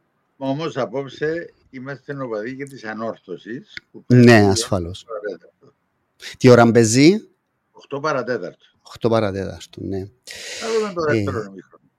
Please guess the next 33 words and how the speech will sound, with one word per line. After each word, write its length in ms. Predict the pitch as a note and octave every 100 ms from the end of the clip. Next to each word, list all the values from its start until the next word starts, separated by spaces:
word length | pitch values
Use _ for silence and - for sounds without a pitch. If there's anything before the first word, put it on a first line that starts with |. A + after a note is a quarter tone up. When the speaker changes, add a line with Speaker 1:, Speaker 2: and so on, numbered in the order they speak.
| _ _ _
Speaker 2:
ναι. 360 | - B2+ A#2+ G#2
<laughs> 1500 | - - - B2 - - - _ - D4+ B3 - _ _ _
Ε, 760 | - B2 A#2 A2+ G#2+ G#2 G2 F2+ G#2+ - _ _ _ _ _ _ - - _ _ - -
πολλές 480 | - B2 A#2 C#3+ D#3+
φορές 360 | E3 F3+ F#3 -
που 100 | F#3
σε 140 | G#3 F3
ακούω 460 | G#2 A#2 C#3 D3+
να 120 | D3+
μιλάς, 340 | C#3+ A2 G#2 B2
να 140 | C#3+
τοποθετείσαι, 960 | D3 D#3 D#3+ G#2+ G#2+ A#2+ - G#2+ C#3+ C#3+ _ -
ξέρεις 320 | - C#3 -
τι 100 | -
θυμούμαι; 680 | - E3 F3 F#3+ E3+ F#2+ - _ _ _ _ _ _ _ _ _ - - - -
Θυμούμαι 520 | - B2 A#2+ C#3+ D#3+
τότε 280 | D3+ D#3+ F#3
που 120 | D#3+
έχασε 260 | A#2+ D3 D#3+
τις 140 | D3+
εκλογές 440 | E3+ - A2 A2+ -
ο 60 |
Κληρίδης 800 | D3+ B2 G2+ G#2 C3 C3 C3 -
το 120 | - A#2
δύο 140 | A2+
χιλιάδες 460 | - G#2 G#2+ A2 -
τρία 280 | A#2+ A#2+
και 100 | G#2
ήσουν 200 | G#2 B2+
ο 60 | A#2+
κυβερνητικός 580 | B2 C3 C#3 A2 G2+ -
του 80 | A2+
εκπρόσωπος. 840 | - G#2 G#2+ G#2 F2+ G#2+ -